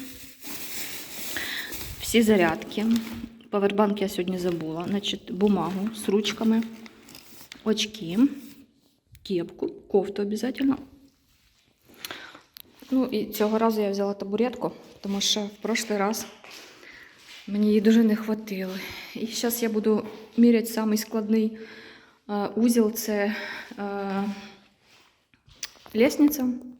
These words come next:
і кладовка. Кладовка. Кстати, щас. Так, покажу вам.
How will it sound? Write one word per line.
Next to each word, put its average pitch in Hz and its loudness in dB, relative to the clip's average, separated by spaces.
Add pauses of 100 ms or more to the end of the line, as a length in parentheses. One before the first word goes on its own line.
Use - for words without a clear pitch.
(1040)
і 220 -2
кладовка. 196 2
Кладовка. 202 -2 (680)
Кстати, - -18
щас. - -8 (360)
Так, - -6 (600)
покажу 202 0
вам. 180 0